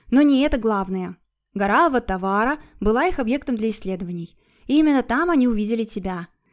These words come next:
распластанную на камнях под моросящим дождем. Не смотри так, Эль,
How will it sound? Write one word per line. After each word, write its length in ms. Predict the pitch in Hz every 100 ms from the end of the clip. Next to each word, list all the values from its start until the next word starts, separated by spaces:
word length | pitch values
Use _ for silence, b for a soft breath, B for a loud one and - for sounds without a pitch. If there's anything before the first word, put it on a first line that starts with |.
| _
распластанную 720 | 220 233 247 320 - 277 254
на 120 | 226 202
камнях 580 | 202 190 202 285 - -
под 120 | 233
моросящим 600 | 233 202 - 202 226 220
дождем. 460 | 202 185 196 175 170 _ _ _ _
Не 120 | 220
смотри 360 | 240 311 214
так, 240 | 190 165 -
Эль, 280 | - 170 160